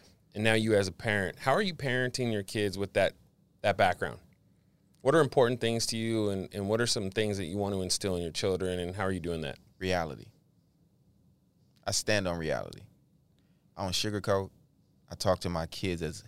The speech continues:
Speaker 2: humans. I don't talk to them as children. Like, we have our moments, right? You know, like, um,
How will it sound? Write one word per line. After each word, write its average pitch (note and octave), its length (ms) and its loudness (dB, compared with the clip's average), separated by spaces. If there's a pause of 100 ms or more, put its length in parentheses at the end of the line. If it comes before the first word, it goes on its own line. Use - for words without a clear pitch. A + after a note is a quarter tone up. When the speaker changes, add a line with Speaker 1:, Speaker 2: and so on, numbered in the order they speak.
Speaker 2:
humans. E2 540 -10 (800)
I F2+ 60 -4
don't F2 140 0
talk F#2 180 6
to - 80 -8
them E2+ 160 -6
as D#2 100 -4
children. E2 440 -6 (480)
Like, E2+ 100 -4
we A#2 80 2
have G#2 140 10
our D#2+ 100 6
moments, F2+ 540 -4
right? B2 260 4
You A2+ 140 -6
know, A#2+ 180 -6 (140)
like, F#2+ 340 0
um, D2+ 520 -4